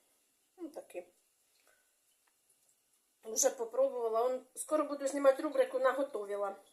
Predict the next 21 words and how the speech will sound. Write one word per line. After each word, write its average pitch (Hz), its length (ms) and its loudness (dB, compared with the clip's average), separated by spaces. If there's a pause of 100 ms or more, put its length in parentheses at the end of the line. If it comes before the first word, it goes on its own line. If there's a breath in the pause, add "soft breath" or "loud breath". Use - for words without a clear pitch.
(100)
Накрутила 269 800 2
лавашів 247 520 2
із - 200 -2
сиром, 233 400 0
на, 233 280 0
в 226 100 -6
духовці 233 420 -6
під - 160 -10
грилем 226 420 -2
запекла. 220 560 -4 (680 soft breath)
І 233 80 -4
он 269 180 4
піджарила 247 580 2
кабачочків. 254 720 -4 (480)
Ось 240 240 -6
млинчик 240 400 -2
один. 220 300 -6 (840)
Куштувала. 254 720 -2 (680 loud breath)
Кабачки 214 440 -8
щас 220 280 -4
перемастю 220 760 -4